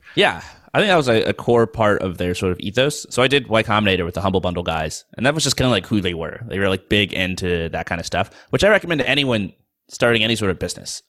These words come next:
right? Like, you should try to solve, like, pretty boring, straightforward problems. Like, people wanna buy games. Like, that's not some innovative new problem that was never before solved. But, like, I think the way you solve it,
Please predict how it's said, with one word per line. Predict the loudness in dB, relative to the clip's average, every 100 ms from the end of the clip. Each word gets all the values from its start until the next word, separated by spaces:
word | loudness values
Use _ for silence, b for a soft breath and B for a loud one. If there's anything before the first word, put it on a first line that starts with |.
| _ 0
right? | 2 2
Like, | 0
you |
should | -2 2
try | 2
to | 2
solve, | 2 2 2 0
like, | -6 -4
pretty | -4 -2
boring, | 0 2 2
straightforward | 0 -2 -2 0 0 0
problems. | -2 0 -2 -4
Like, | -6
people | -2 0
wanna | 2 2
buy | 2 2
games. | 0 0 -2 -4
Like, | -2 0
that's | 0
not | 0 0
some | -2 -2 -2
innovative | 0 2 2 0 0
new | -2 0
problem | 0 0 0
that | -2
was | -2
never | -2 -2 -2
before | -4 -6
solved. | -2 0 -2 -4 B B B 0
But, | 2
like, | 2
I |
think | 0 2
the | 2
way | 2 2
you | 0 -2
solve | 0 0 0
it, | -4